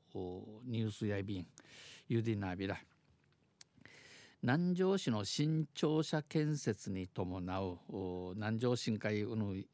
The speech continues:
名前、役場、三国地区いる、お、ことによって、市玉城の、南城市玉城の、この玉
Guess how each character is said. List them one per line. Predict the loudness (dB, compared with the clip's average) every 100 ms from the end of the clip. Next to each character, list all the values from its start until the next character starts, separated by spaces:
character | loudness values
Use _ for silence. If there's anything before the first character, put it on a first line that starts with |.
| -8
名 | -4
前、 | -2 -4 -8 -6
役 | -4 -2 0
場、 | 0 -2 _ 2
三 | 2 4
国 | 2 0
地 | 0
区 | 2 4
い |
る、 | 4
お、 | 4 4 4 4 2
こ | -4
と | 0
に | 4 6
よ | 4
っ | 2
て、 | -2 2 2 2 -14 -20 -20 -20 -18
市 | -4 0 2 0 _
玉 | -2 2 4 4 0
城 | -2 -2 0
の、 | 0 -6 -12 _ -10
南 | 2 4 6
城 | 6 4
市 | 2 -2 0
玉 | 2 4 2
城 | -2 -4 -2
の、 | 0 -2 -6
こ | -2
の | 0 0 0 -2
玉 | 0 2